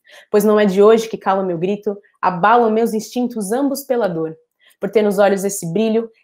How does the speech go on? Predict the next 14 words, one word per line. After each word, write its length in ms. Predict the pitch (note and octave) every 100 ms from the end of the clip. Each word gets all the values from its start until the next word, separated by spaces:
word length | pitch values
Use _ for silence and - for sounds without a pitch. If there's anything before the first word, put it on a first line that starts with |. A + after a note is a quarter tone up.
| -
essa 220 | F#3 A3
herança 340 | G#3 A3 A3
benquista 640 | G3+ C4+ C#4+ C#4 C4+ - F#3+
dos 160 | F#3+
genes 320 | F#3+ G#3+ G3
de 80 | E3
meu 160 | G3+ G#3+
bisavô. 580 | G#3+ F#3+ F3 D#3+ D#3 - _ _ - -
Não 160 | C4+
é 60 | C4
só 160 | C4
pela 240 | C4 A#3+ A3
preta 240 | G#3 G3+
cotista, 680 | - F3+ - A#3 - A#3+